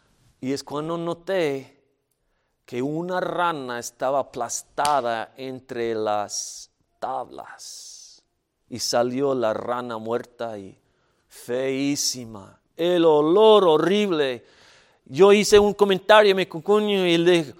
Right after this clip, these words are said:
"Wow, el olor es fuertísimo." Ojalá que se quite porque la tabla ya está puesta en la casa, pero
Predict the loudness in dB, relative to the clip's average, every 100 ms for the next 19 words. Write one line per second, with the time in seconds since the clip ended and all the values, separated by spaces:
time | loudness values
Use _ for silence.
0 | _ _ 8 12 12 12 10 8 6 2
1 | 2 4 4 2 -2 -4 -4 -2 -2 -2
2 | -4 -4 -8 -12 -18 _ _ _ _ _
3 | 4 6 8 10 8 4 -6 -4 -6 -6
4 | -6 -6 -4 0 0 2 0 2 2 2
5 | 2 0 0 -2 -4 -6 -4 0 2 2
6 | -4 -4 -2 0 -2